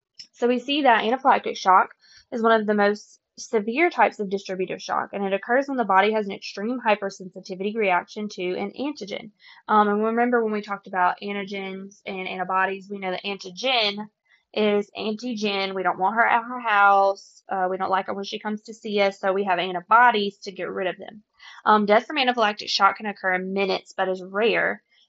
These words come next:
Medical treatment must be sought immediately. Asthma or a delay in epinephrine injection can increase the risk of death. For safety, patients are taught allergen avoidance techniques. And this is in box nine dash one on page one eleven.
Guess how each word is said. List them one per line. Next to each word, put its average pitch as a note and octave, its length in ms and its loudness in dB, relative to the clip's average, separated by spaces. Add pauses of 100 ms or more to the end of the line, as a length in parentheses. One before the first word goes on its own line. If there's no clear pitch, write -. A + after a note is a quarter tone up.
Medical A#3+ 280 4
treatment A#3+ 340 -2
must G3+ 160 -2
be G3+ 120 -6
sought F#3 200 -2
immediately. G3+ 640 -2
Asthma A3+ 640 2
or G#3 160 2
a G3 80 2
delay F#3 340 2
in G#3 60 -4
epinephrine A#3 580 -2
injection G#3+ 420 -6
can G3+ 140 -18
increase G3 440 -12
the G#3+ 100 -12
risk F3+ 340 -6
of G3 160 -12
death. G#3+ 380 2
For G3+ 140 -8
safety, A3+ 600 -6
patients G3+ 360 -10
are F#3 140 -6
taught F3+ 280 2
allergen G3 420 0
avoidance F#3 560 -10
techniques. - 800 -16 (720)
And A#3 440 4
this A3+ 280 4
is G#3 160 0
in G3+ 100 -2
box F#3 300 2
nine F#3 180 2
dash F#3 240 0
one F#3+ 80 -6
on F#3+ 100 0
page G3+ 200 -12
one G3+ 160 -4
eleven. F#3 460 -2